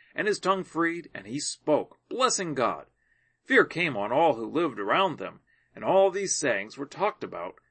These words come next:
throughout all the hill country of Judea. All who heard them laid them up in their heart, saying,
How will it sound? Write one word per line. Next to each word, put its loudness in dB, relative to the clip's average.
throughout 0
all 4
the -2
hill -4
country -10
of -12
Judea. 0
All 4
who -2
heard 2
them -2
laid -4
them -4
up -6
in -8
their -4
heart, -6
saying, -12